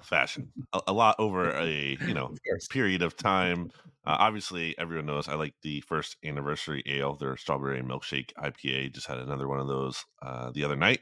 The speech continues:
Speaker 1: Very fantastic. I would also recommend that people give Wrong Crowd Beer a follow on Instagram because they'll be posting, you know, different specials. I know they have, like, a Wednesday, like, pizza night special and different things at the t-, uh, the actual tap room there. So,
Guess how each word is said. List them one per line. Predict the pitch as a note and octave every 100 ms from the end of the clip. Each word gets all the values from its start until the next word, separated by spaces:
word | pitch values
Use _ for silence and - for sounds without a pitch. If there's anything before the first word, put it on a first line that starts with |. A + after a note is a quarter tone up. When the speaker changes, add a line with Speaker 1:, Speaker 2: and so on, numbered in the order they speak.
| -
Speaker 1:
Very | D#2+ D2+
fantastic. | - E2 D2 - F#2+ G2 C3 D3 _ _ _ _ -
I |
would | G2+
also | A#2 -
recommend | G#2 A2 G2 F2+
that | E2+
people | G2 F2+ F2 E2+ E2 - - - - - _ _ _ _ _ -
give | C3+ C3 - -
Wrong | G#2 A#2+
Crowd | B2 A#2 A2+
Beer | G#2+ A2 A#2 - -
a | G#2 G2 F#2 -
follow | - A#2 B2+ D3 -
on | G2+
Instagram | B2 C#3+ D3+ F3 F3
because | A2 G#2+
they'll | G2
be | E2+
posting, | G2 F#2 - F2 E2+
you |
know, | F2
different | D#2+ - D2+
specials. | - E2+ - F2+ F2
I |
know | D#2 D#2+
they | D2+
have, |
like, | D#2 C#2
a |
Wednesday, | C#2 E2 D#2 D#2 D2 D2
like, | C2+
pizza | - E2 E2
night | D2+ D#2
special | - D#2+ - E2 D2+
and | D2+
different | D2+ D2 -
things | D#2 D2+
at | D#2
the | -
t-, | C2 -
uh, | C#2+ C2+
the | C2+ C#2 C2+
actual | C#2 - D2 C2
tap | - C2+ -
room | D2+ D2
there. | D2 D2+
So, | - - C#2